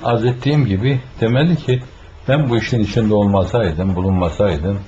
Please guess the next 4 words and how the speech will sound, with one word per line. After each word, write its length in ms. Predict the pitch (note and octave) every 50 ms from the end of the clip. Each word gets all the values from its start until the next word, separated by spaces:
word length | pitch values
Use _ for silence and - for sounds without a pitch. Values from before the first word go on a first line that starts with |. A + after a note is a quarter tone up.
| - - - - - - - - G2+
bu 300 | G2+ G2+ G2 G2 G2 F#2 F2
insanların 680 | G#2+ G#2 F#2+ - - G2+ G2 G2 G2 F#2+ F#2+ F#2+ F#2+
önünde 400 | F#2 F#2 F#2 F#2 F#2 F2+ F2+ F2+
görünmeseydim, 920 | F2+ F2 F#2 F#2 F#2 F#2 F2+ F#2 F2+ E2+ - C#3 B2 G#2 F2+ F#2+ A#2 B2